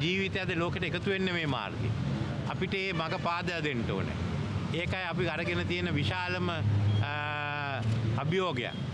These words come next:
මේ රට දියුණු කරන්න නම් අපි ඔක්කොම එකතු වෙන්න ඕනේ. ඒකයි මෛත්‍රීපාල සිරිසේන ජනාධිපතිව යටතේ කෙටි කාලයකට මේ පක්ෂ දෙක එකට එකතු වෙලා තියෙන්නේ.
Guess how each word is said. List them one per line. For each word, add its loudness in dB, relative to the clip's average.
මේ -2
රට -2
දියුණු 4
කරන්න 2
නම් -2
අපි 0
ඔක්කොම 0
එකතු 0
වෙන්න 2
ඕනේ. -2
ඒකයි -2
මෛත්‍රීපාල 0
සිරිසේන 0
ජනාධිපතිව -2
යටතේ -2
කෙටි -2
කාලයකට -2
මේ 0
පක්ෂ -2
දෙක -2
එකට -2
එකතු -2
වෙලා -2
තියෙන්නේ. -2